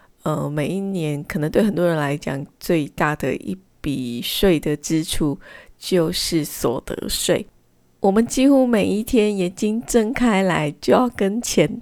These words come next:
打交道哦。不管你有没有实际去消费或是缴什么钱出去哦，你光是生活本身，你什么事情都不做，也都还有基本的水电的费用啊。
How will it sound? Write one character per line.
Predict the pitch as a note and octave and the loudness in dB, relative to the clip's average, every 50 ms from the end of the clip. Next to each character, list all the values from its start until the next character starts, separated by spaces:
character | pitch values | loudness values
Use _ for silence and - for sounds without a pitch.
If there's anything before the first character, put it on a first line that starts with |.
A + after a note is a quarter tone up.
| - | -6
打 | - E3 D3+ C3+ B2+ C#3 | -2 -2 -2 -2 -4 -6
交 | - - - F3 D#3+ D#3+ E3 | -4 0 2 4 4 4 2
道 | E3+ - - F3+ D#3+ D3 | 0 0 2 2 2 2
哦。 | - - D#2 - - - _ _ _ _ _ _ _ _ _ _ _ - | 2 0 0 -2 -2 -4 _ _ _ _ _ _ _ _ _ _ _ -4
不 | - A#3+ | 0 4
管 | C#4 B3 A3+ G#3+ | 4 4 4 4
你 | G#3 G3 | 4 4
有 | G3+ | 4
没 | G3 G3 | 4 4
有 | G3 G3+ | 4 4
实 | G3 - D3+ F3 F3 | 4 2 0 0 -2
际 | F3+ - G3+ G3 | -2 -2 -4 -4
去 | G3 - G#3+ F#3+ F#3 | -2 0 0 0 0
消 | A#3 - - G3 F#3 F3+ F3+ | 0 0 2 2 4 2 2
费 | B3+ - - - G#3 F#3+ E3+ D#3+ | 0 -2 -2 2 4 4 4 4
或 | A3+ A3+ A#3 G#3 E3+ F3+ | 2 2 4 4 2 2
是 | F#3+ - G#3+ G3 E3 - _ - | 0 -2 -2 -4 -4 -6 _ -4
缴 | - - D#3 D3 D3 D#3+ | 2 2 4 4 4 2
什 | - - F3 | 0 -2 -4
么 | D3+ D3+ | -4 -4
钱 | - - - E3+ D3+ | -4 -2 -2 -2 -2
出 | F3+ - - E3+ D#3 | -2 -2 -4 -4 -4
去 | - - - F#3 E3 | -4 -4 -2 -2 -2
哦， | D3+ - - - - - - - - - - _ _ | -2 -2 -4 -8 -12 -20 -20 -20 -20 -20 -20 _ _
你 | - F#3 E3+ E3+ D#3+ - - | -6 -4 -4 -4 -4 -4 0
光 | - A3+ A3+ A3 A3+ | 2 4 4 4 2
是 | A3+ - - G#3 G#3+ | 0 0 0 0 0
生 | A#3 - - F#3+ F#3+ B3 | 0 2 2 2 2 2
活 | A3 G#3+ D3+ C#3 C#3 | 0 2 2 2 2
本 | - - - D3 C3+ C3+ - | 2 2 2 2 2 2 -2
身， | - - - F3 D#3 D#3 D#3+ G#3+ - _ - - _ _ _ _ _ _ _ _ _ _ _ _ | -4 -2 0 0 0 0 -2 -6 -10 _ -18 -20 _ _ _ _ _ _ _ _ _ _ _ _
你 | - F3+ | -6 -2
什 | G3 - G3 E3 | 0 0 2 0
么 | F#3 | 0
事 | F#3+ - | 0 -2
情 | G#3 G#3 | 0 2
都 | G3+ G3 | 2 2
不 | F#3+ F#3+ E3 | 2 2 -2
做， | - - - G3 F3 D3 - - - - - - _ _ _ - | -2 2 4 4 4 4 2 -2 -8 -18 -20 -20 _ _ _ -6
也 | - D#3+ | -4 -2
都 | - - F#3+ A#3+ | 2 2 2 2
还 | G#3 - F3 - | 2 0 0 0
有 | F3 E3+ D#3+ D3+ | 2 2 2 0
基 | D3+ - - - F#3 | 0 -2 -4 -6 -6
本 | F3+ - - E3+ D3+ - | -2 0 0 0 0 0
的 | - - - - F#3+ | 0 0 0 0 0
水 | - - - - | 0 0 0 0
电 | - - - E3+ D#3+ D#3+ - | 0 2 2 2 2 0 -2
的 | - - - - - | -2 -2 -2 -2 -4
费 | - - - F3+ D#3 - | -4 0 2 2 2 2
用 | G#3+ G#3 E3 D3 - - | 0 0 0 0 0 -2
啊。 | - G2+ - | -4 -6 -8